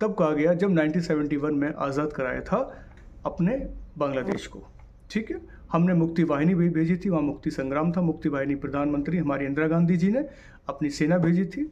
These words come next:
ठीक है, क्योंकि पाकिस्तान ने, वेस्ट पाकिस्तान ने वहाँ पर जुल्म ज़्यादा ढाए रखे थे।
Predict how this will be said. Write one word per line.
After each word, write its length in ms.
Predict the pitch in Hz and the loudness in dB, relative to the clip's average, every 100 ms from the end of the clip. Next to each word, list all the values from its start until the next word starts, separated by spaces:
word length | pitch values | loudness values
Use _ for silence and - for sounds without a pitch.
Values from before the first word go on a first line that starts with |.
| - - | -10 -8
ठीक 160 | 214 | -6
है, 60 | 277 | -4
क्योंकि 260 | 196 156 165 160 139 - - - | -6 -4 -4 -4 -10 -12 -10 -6
पाकिस्तान 520 | 143 190 170 185 180 | -4 -4 0 2 2
ने, 60 | 247 311 | 0 -6
वेस्ट 280 | 139 151 151 | -4 -4 -2
पाकिस्तान 480 | 143 - - 156 156 | -6 -4 -4 -2 -2
ने 120 | 254 320 - - - | -2 -4 -14 -20 -4
वहाँ 120 | 208 | -2
पर 140 | 240 214 | 0 2
जुल्म 300 | 151 202 180 | 4 4 4
ज़्यादा 240 | 147 151 - - - | 4 2 -4 -10 -6
ढाए 120 | 151 | -2
रखे 320 | 131 127 131 131 | -2 -4 -10 -10
थे। 120 | - | -14